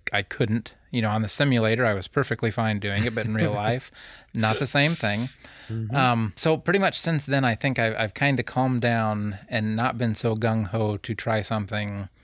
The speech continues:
Speaker 1: until I'm more comfortable. Um,
Speaker 2: Yeah.
Speaker 1: and I, I, I just, that's just how I am. You know, I, I don't
Speaker 2: Mm-hmm.
Speaker 1: like,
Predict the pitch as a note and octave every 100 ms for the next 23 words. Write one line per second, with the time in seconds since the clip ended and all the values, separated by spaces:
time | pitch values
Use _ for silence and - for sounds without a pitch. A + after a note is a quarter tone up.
0 | _ _ _ _ _ C3 A2+ - B2+ A2+
1 | A2 G#2+ G#2+ - - G2 - G2+ - -
2 | - - - - - - G#2 F#2+ F#2 F#2
3 | F2+ _ _ - D3 D#3 D3 D3+ C#3+ C3+
4 | C3 - - A#2+ A#2 - B2 - B2+ G#2+
5 | G#2+ G#2 G#2 F#2 F#2 F#2+ G2+ A2 G#2+ G#2+
6 | A2 G#2+ G#2 - -